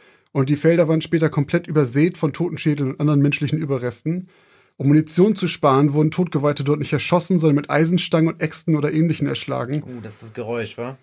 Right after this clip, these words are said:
Speaker 1: Und Kinder wurden gegen Bäume geschlagen, bis sie tot waren.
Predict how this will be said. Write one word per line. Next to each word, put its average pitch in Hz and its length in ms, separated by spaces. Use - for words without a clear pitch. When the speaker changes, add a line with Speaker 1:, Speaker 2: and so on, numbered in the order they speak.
Speaker 1:
Und 147 220
Kinder 180 500
wurden 160 260
gegen 147 240
Bäume 160 320
geschlagen, 139 440
bis 135 120
sie 139 80
tot 135 280
waren. 120 360